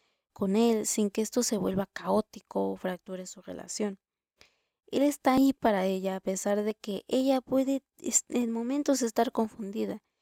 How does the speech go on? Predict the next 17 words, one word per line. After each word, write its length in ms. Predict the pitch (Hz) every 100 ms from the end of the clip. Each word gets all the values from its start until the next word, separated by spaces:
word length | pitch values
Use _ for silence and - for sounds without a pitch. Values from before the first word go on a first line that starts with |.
| _ _ -
y 140 | 254
que 200 | 220 233
le 400 | 208 208 208 214
pase 360 | - 202 208 -
por 180 | - 233
la 100 | 240
cabeza 400 | 208 196 196 196
miles 280 | 196 196 202
de 120 | 214
preguntas 560 | 214 208 208 196 190
para 400 | - 196 196 190
responderse 880 | - 202 - - 185 190 190 202 214
si 160 | 208 208
toma 240 | - 190
una 180 | 202 214
buena 380 | 220 214 208 202
decisión, 560 | 196 175 190 208 196